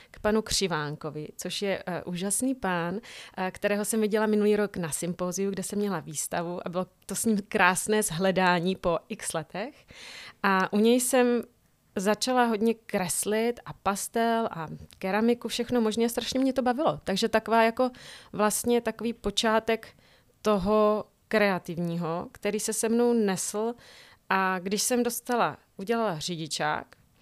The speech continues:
což mě bylo těch osmnáct, ještě jsem byla na Gimplu ve čtvrťáku,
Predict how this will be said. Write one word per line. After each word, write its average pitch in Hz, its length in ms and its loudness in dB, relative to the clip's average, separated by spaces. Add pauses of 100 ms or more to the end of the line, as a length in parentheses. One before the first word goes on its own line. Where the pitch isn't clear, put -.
(840)
což - 140 -14
mě 175 120 -6
bylo 165 180 -8
těch - 240 -12
osmnáct, 165 640 -10
ještě 180 240 -10
jsem 208 200 -4
byla 208 180 -2
na 160 120 -6
Gimplu 190 300 -6
ve 156 100 -8
čtvrťáku, 165 840 -10